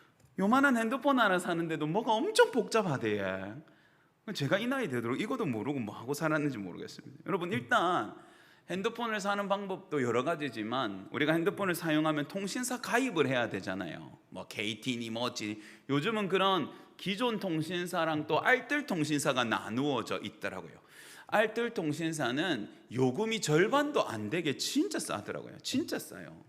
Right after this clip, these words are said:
근데 대신에 이걸 하려면 핸드폰은 기계값을 몽땅 주고 사야 됩니다.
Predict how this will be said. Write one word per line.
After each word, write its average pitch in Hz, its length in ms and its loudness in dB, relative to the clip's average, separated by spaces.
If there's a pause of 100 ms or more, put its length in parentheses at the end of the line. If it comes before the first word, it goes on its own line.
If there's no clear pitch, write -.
근데 202 200 -4
대신에 139 640 -2 (360)
이걸 233 260 2
하려면 139 720 4 (320)
핸드폰은 240 600 0
기계값을 165 600 -2
몽땅 131 540 2
주고 220 200 -4
사야 101 260 -2
됩니다. 87 420 -12